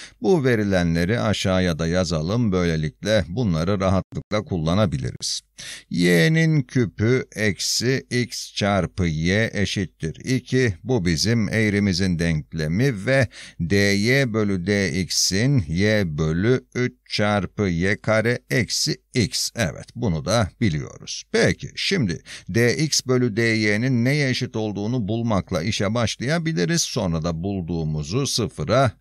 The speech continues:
eşitleriz. Bu y'nin x'e göre türeviydi. Eğer biz bunu ters çevirir isek, x'in y'ye göre türevi eşittir. Burasının ters çevrilmiş hali olacak. Yani üç çarpı y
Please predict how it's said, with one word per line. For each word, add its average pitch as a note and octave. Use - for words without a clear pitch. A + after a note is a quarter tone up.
eşitleriz. -
Bu C#3+
y'nin F3+
x'e D3
göre G#2+
türeviydi. C#2+
Eğer A2
biz F#2+
bunu G#2
ters G#2+
çevirir A2+
isek, B2
x'in E3+
y'ye A#2+
göre G#2
türevi F#2
eşittir. B2+
Burasının G#2
ters G#2+
çevrilmiş A2
hali A2
olacak. F#2+
Yani A2
üç C#3
çarpı G#2+
y G2